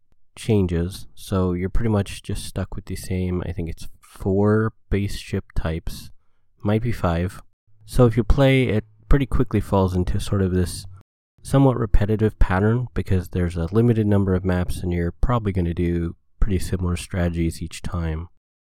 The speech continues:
But if you were into flight simulator kind of games, you might want to check it out. I think, though, due to the video footage I've seen of people playing it, I think I'm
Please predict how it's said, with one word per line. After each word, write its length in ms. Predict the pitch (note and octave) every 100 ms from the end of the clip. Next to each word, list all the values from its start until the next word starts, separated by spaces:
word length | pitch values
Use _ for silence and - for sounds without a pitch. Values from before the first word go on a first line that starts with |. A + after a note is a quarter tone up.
| _ _ _ -
But 80 |
if 180 | A#2+ -
you 80 | B2+
were 120 | A2+
into 580 | A2 G#2 A2 G#2 G2 F#2+
flight 360 | - G2 F#2+ -
simulator 540 | - G#2 F#2+ F#2 F#2
kind 220 | - G2
of 60 | F#2+
games, 440 | B2+ C#3 C#3 - - -
you 80 | E2
might 140 | D#2 F2
want 180 | E2+
to 120 | - E2+
check 260 | - F2+
it 60 | G2+
out. 340 | G#2 A2 - - - _ _ -
I 60 | A#2+
think, 240 | D#3 C#3+
though, 480 | - A2 G#2+ G#2 G2+ -
due 200 | G2 F#2+
to 180 | - F#2
the 560 | F2+ F2+ F2+ F2 F2 - _ _ _ _ _
video 300 | - C3+ C3
footage 380 | A#2 A#2+ G#2+ G2+
I've 180 | F#2+ F#2+
seen 260 | G#2+ G2 F#2+
of 220 | F#2+ -
people 260 | F#2+ -
playing 360 | F#2 - A2+ A2+
it, 240 | G#2+ - - - _ _ _ -
I 100 | C#3+
think 180 | F#3+
I'm 200 | F3 C3+